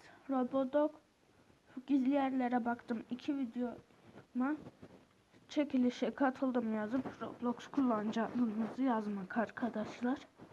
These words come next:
O zaman ilk çevirelim. Ne çıkıyor? Noel Baba çeviriyor hatta arkadaşlar.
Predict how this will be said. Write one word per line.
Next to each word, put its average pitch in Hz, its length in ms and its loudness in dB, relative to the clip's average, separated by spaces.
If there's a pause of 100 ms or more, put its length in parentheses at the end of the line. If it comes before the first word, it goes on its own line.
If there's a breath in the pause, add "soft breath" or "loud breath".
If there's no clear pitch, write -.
(1120)
O 269 100 2
zaman 254 480 2
ilk 254 240 0 (340)
çevirelim. 247 640 0 (840)
Ne 247 120 0
çıkıyor? 233 460 -6 (1500 loud breath)
Noel 240 420 2
Baba 247 240 2
çeviriyor 214 520 -2
hatta 208 380 -6
arkadaşlar. 202 920 -8